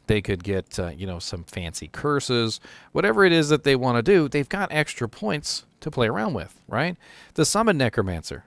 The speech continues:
same thing. You can put twenty points into skeletons, twenty points into mastery. You got forty points there.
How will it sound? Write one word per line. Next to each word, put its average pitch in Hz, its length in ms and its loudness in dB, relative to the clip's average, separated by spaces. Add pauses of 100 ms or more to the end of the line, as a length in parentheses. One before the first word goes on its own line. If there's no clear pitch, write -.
same 185 280 -2
thing. 170 400 -2
You 92 60 -10
can 127 100 -6
put 123 140 -2
twenty 107 240 -4
points 92 320 -8
into 87 140 -8
skeletons, 156 560 -4
twenty 113 240 -4
points 92 360 -8
into 82 140 -8
mastery. 147 440 -4
You 107 40 -6
got 101 160 -6
forty 113 300 -4
points 92 340 -8
there. 147 340 0